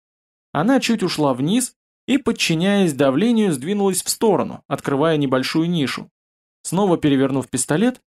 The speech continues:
он слегка его встряхнул, и из открывшегося пространства выскользнул,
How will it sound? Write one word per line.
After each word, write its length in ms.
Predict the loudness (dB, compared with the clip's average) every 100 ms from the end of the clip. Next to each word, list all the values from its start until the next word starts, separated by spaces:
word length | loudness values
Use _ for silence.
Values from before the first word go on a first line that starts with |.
| _ -4
он 160 | 0 0
слегка 480 | 0 -2 -2 -2
его 160 | 0 -2
встряхнул, 640 | -4 -4 -6 -4 -4 -4 _ _ _
и 200 | 0 4
из 120 | 4 2
открывшегося 640 | 0 0 0 0 0 -2
пространства 580 | -4 -4 -2 -2 -2 -2
выскользнул, 720 | 0 2 0 -2 -2 -2 -2